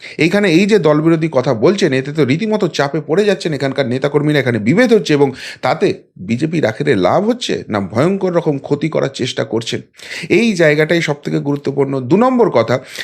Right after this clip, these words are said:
দিলীপ ঘোষ তিনি নিজে চেয়েছিলেন মেদিনীপুরে দাঁড়াতে, কিন্তু তাকে স্পষ্টভাবে জানিয়ে দেওয়া হয় যে তাকে এবারে টিকিট দেওয়া হবে না। কিন্তু যে মুহূর্তে এই কথা সামনে আসে,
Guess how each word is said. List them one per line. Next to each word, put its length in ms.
দিলীপ 300
ঘোষ 340
তিনি 260
নিজে 240
চেয়েছিলেন 440
মেদিনীপুরে 480
দাঁড়াতে, 360
কিন্তু 200
তাকে 240
স্পষ্টভাবে 840
জানিয়ে 340
দেওয়া 240
হয় 220
যে 120
তাকে 340
এবারে 400
টিকিট 360
দেওয়া 360
হবে 380
না। 180
কিন্তু 280
যে 260
মুহূর্তে 400
এই 360
কথা 220
সামনে 340
আসে, 320